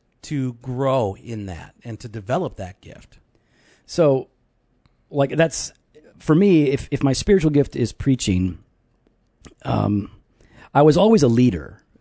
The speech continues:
Speaker 2: like,
Speaker 1: Yeah.
Speaker 2: among my peers. I feel like that was normal, uh, when I had friends or in various groups that I would wind up in. I was, uh, oftentimes a leader, but not a speaker. Not, not, I mean, I certainly, y-,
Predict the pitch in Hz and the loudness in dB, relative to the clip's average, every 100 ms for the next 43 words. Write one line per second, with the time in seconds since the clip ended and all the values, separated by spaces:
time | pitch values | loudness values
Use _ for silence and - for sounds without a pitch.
0 | - 110 104 - 113 113 110 104 - - | -2 0 0 -2 -2 0 2 0 -2 2
1 | 127 123 120 - - 107 - 117 110 - | 4 4 2 -2 -10 -10 -2 0 0 -2
2 | 120 113 101 - - _ _ - 120 127 | -2 -2 -6 -12 -20 _ _ 0 4 4
3 | 127 113 110 _ - 110 104 98 101 104 | 4 2 -4 _ -8 -4 -2 -2 -2 -4
4 | 120 110 - 123 104 90 92 92 - _ | -4 -6 -4 -4 -4 -4 -6 -10 -18 _
5 | _ - 107 104 104 113 101 - 113 - | _ -10 -2 -2 2 0 0 0 -2 -2
6 | 107 101 98 98 131 143 143 131 120 _ | -2 -2 -2 -2 -2 2 2 2 -2 _
7 | _ _ - 113 110 92 - - - 107 | _ _ -4 -2 -2 -4 -12 -12 -8 -2
8 | 120 120 117 113 107 101 98 113 208 131 | 0 0 0 -2 -2 -4 -4 0 2 2
9 | 110 - _ - 131 120 120 135 185 156 | 0 -6 _ -6 0 2 2 2 0 -2
10 | - - 170 175 - - - 107 135 135 | -6 -6 -6 -4 -8 -10 -6 -4 -2 -4
11 | _ _ 131 - 123 120 110 - 185 131 | _ _ -8 -4 -2 -2 -4 -2 -2 0
12 | 117 104 101 _ _ _ - 78 - | 0 0 -4 _ _ _ -14 -14 -14